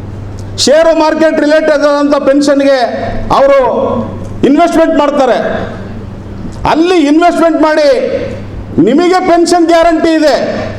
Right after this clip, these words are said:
ನಿಮಗೆ, ಸಾರಿ, ನಿಮಗೆ ರಿಟೈರ್ಮೆಂಟ್ ಗ್ಯಾರಂಟಿ ಇದೆ, ಆದ್ರೆ ಪೆನ್ಷನ್ ಗ್ಯಾರಂಟಿ ಇಲ್ಲ. ರಿಟೈರ್ಮೆಂಟ್ ಒಂದು ಗ್ಯಾರಂಟಿ, ಆದ್ರೆ ಪೆನ್ಷನ್ನು ಗ್ಯಾರಂಟಿ ಇಲ್ಲ. ಇದು ನೋ ಪೆನ್ಷನ್ ಸ್ಕೀಮ್ನ, ನ್ಯೂ ಪೆನ್ಷನ್ ಸ್ಕೀಮ್ನ ಒಂದು ತಾತ್ವಿಕವಾದ ಹಿನ್ನೆಲೆ.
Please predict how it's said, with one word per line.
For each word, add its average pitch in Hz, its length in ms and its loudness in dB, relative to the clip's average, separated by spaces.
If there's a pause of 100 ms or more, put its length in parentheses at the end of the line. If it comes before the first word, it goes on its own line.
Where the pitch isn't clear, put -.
(260)
ನಿಮಗೆ, 294 300 2
ಸಾರಿ, 262 340 2
ನಿಮಗೆ 285 320 2
ರಿಟೈರ್ಮೆಂಟ್ 359 600 2
ಗ್ಯಾರಂಟಿ 330 360 2
ಇದೆ, 254 540 -2
ಆದ್ರೆ 220 220 0
ಪೆನ್ಷನ್ 262 320 0
ಗ್ಯಾರಂಟಿ 208 400 0
ಇಲ್ಲ. 131 160 2 (1120)
ರಿಟೈರ್ಮೆಂಟ್ 320 540 2
ಒಂದು 320 160 0
ಗ್ಯಾರಂಟಿ, 269 800 0 (300)
ಆದ್ರೆ 233 140 0
ಪೆನ್ಷನ್ನು 277 520 0 (880)
ಗ್ಯಾರಂಟಿ 180 400 0
ಇಲ್ಲ. 127 200 2 (260)
ಇದು 214 220 2
ನೋ 220 300 0
ಪೆನ್ಷನ್ 190 280 0
ಸ್ಕೀಮ್ನ, 175 360 2 (440)
ನ್ಯೂ 240 340 2
ಪೆನ್ಷನ್ 220 300 2
ಸ್ಕೀಮ್ನ 190 340 2
ಒಂದು 180 580 0 (160)
ತಾತ್ವಿಕವಾದ 165 560 0
ಹಿನ್ನೆಲೆ. 135 340 2